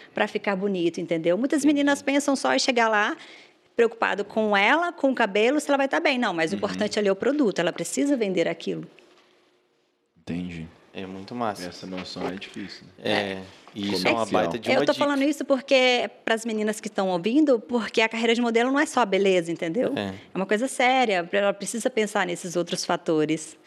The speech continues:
Speaker 2: Não.
Speaker 1: Pra ela conseguir, assim, sabe, sobressair entre as outras, porque você precisa destacar. Bonitas muitas são. Você vai pro,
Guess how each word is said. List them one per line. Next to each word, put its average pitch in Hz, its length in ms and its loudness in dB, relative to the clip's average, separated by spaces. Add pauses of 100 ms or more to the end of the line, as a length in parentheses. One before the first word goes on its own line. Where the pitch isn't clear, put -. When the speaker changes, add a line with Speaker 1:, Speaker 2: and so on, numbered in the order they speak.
Speaker 2:
Não. 143 140 0
Speaker 1:
Pra 214 100 4
ela 262 180 2
conseguir, 269 600 0 (440)
assim, 226 320 -2
sabe, 202 300 -4
sobressair 233 640 -2
entre 294 240 2
as 208 140 0
outras, 180 280 0
porque 214 320 -2 (560)
você 247 240 2
precisa 269 320 -2
destacar. 269 680 -2
Bonitas 233 420 0
muitas 233 300 -2
são. 165 400 -2 (220)
Você 180 140 -4
vai 208 120 2
pro, 233 220 0